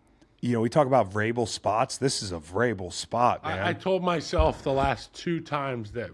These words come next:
Speaker 2: Vrabel had Vrabel spots and they pissed down their leg that I'm done saying the phrase Vrabel spot.
Speaker 1: Well,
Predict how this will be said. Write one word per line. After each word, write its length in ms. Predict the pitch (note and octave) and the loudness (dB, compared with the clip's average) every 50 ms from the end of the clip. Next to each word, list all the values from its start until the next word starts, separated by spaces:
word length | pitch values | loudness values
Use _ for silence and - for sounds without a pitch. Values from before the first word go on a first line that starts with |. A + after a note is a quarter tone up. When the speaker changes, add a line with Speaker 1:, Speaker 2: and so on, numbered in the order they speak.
| F2+ G#2 G#2 | -14 -12 -8
Speaker 2:
Vrabel 420 | A#2+ A#2 B2 B2+ A2+ A#2 A2 G2 | -4 -4 -4 -4 -4 -4 -6 -4
had 240 | A2 A#2 A#2+ A2+ G2+ | -4 -6 -6 -6 -8
Vrabel 360 | G2+ G#2+ A2 G#2 G2 G#2 G2 | -8 -8 -8 -8 -8 -10 -10
spots 460 | - - - A2 G#2 G2+ F#2+ - - A2+ | -10 -10 -8 -6 -4 -4 -4 -6 -8 -10
and 100 | G#2 F2 | -8 -8
they 100 | F#2+ F#2 | -8 -8
pissed 320 | - - A#2+ G#2+ - - | -4 -4 -4 -4 -2 -4
down 180 | A#2+ G#2+ G#2 G2+ | -4 -4 -4 -4
their 140 | G2 F2+ F#2 | -4 -6 -4
leg 300 | F#2+ G2 F#2+ F#2 F2 E2+ | -4 -4 -4 -6 -6 -4
that 100 | F#2+ F#2+ | -2 -2
I'm 140 | F#2+ F#2 E2 | -2 -2 -4
done 340 | D#2 - F#2+ G2+ F#2+ F2+ E2+ | -2 -2 2 4 4 2 2
saying 360 | - - F#2 F#2 F#2 F2+ F2 | -2 -6 -6 -6 -6 -6 -8
the 40 | E2 D#2+ | -10 -12
phrase 320 | - - F#2 F2+ D#2+ D2 | -8 -8 -6 -6 -6 -10
Vrabel 400 | - - F2 E2+ E2 E2 F2 E2 | -8 -6 -6 -6 -6 -6 -10 -12
spot. 380 | - - - F2+ E2 D#2 D2+ A#2 | -12 -8 -6 -4 -4 -4 -2 0
Speaker 1:
Well, 340 | A#2+ B2 B2 C3 C#3 B2+ | 2 4 4 4 2 2